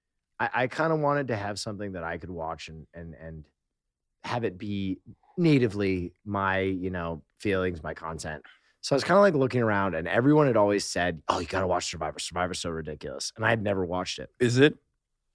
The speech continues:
Speaker 1: It's ludicrous. It's one of the most ludicrous shows I've ever, like, th-, within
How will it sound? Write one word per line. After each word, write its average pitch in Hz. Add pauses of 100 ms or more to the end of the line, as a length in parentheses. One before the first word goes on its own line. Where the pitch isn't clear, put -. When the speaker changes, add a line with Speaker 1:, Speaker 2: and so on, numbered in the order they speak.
(480)
Speaker 1:
It's -
ludicrous. 98 (720)
It's -
one 160
of 156
the 151
most 147 (680)
ludicrous 151
shows 143
I've 131
ever, 131 (460)
like, 151
th-, 127 (100)
within 165